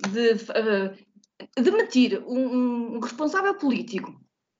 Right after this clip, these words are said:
do governo ou das autarquias, demiti-lo,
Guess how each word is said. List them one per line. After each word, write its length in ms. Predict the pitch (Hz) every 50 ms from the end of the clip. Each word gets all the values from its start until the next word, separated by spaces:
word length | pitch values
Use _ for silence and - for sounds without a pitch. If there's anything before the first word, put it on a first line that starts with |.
| _ _ _ _ - - 220
do 200 | 208 220 208 196
governo 460 | 196 185 214 269 302 294 262 247 226
ou 60 | 214
das 220 | 208 220 226 233
autarquias, 600 | 262 262 - 302 254 - 240 220 185 175 - -
demiti-lo, 840 | 190 208 196 320 392 359 - - 220 214 226 220 233 262 262 - -